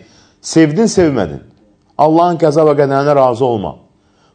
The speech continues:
Bəzən insanın sevdiyi baş verə bilər, sevmədiyi də baş verə bilər. İkinci, var rida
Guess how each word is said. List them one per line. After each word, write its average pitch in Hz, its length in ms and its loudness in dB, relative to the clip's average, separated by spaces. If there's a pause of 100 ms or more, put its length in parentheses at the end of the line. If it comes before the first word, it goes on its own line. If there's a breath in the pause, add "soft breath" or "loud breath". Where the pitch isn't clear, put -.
Bəzən 185 360 0
insanın 147 320 -4
sevdiyi 156 400 -2
baş 202 220 -2
verə 185 180 -2
bilər, 170 320 2
sevmədiyi 233 460 -2
də 165 80 -2
baş 202 180 -4
verə 78 240 -6
bilər. - 200 -16 (460 soft breath)
İkinci, 196 460 2
var 214 220 4
rida 247 240 4